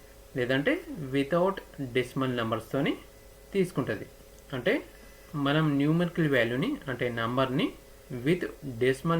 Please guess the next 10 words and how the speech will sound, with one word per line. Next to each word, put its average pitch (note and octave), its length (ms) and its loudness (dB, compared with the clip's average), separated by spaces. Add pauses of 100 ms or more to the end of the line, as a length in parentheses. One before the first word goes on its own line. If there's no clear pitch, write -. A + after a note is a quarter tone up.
నెంబర్తోని C#3 480 2 (160)
ఎంటర్ B2+ 260 -4
చేయొచ్చు, C3+ 300 0 (720)
లేదంటే B2 360 0 (240)
without D3+ 420 2 (220)
decimal B2+ 360 -2 (100)
నెంబర్తోని A#2 500 -2 (600)
ఎంటర్ D3+ 300 2
చేయొచ్చు. A2+ 360 -2 (380)
అలానే D3+ 320 6